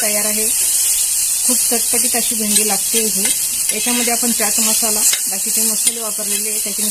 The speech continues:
खूप छान अशी मस्तपैकी भेंडी तयार होते. आपली कायमची, कायमस्वरूपी जी आपण भेंडी बनवतो अशा प्रकारे लागत नाही, खूप छान अशी मस्तपैकी टेस्टी भेंडी लागते. तर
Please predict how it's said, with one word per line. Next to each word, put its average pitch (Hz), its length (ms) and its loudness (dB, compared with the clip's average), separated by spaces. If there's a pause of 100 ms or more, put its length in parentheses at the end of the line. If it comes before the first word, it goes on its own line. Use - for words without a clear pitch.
खूप 226 100 0 (120)
छान 226 140 0
अशी 202 160 -2
मस्तपैकी 196 540 -2
भेंडी 190 340 -4
तयार 190 240 -2
होते. 214 260 -2 (640)
आपली 240 420 2 (460)
कायमची, 247 420 0
कायमस्वरूपी 247 640 2
जी 233 80 2
आपण 233 220 2
भेंडी 226 240 2
बनवतो 233 360 2 (120)
अशा 202 180 0
प्रकारे 208 420 0
लागत - 300 0
नाही, 214 120 -2 (480)
खूप - 240 0
छान 247 160 2
अशी 240 160 0
मस्तपैकी 220 640 -4
टेस्टी 208 280 0
भेंडी 226 280 2
लागते. 185 260 0 (480)
तर 214 100 0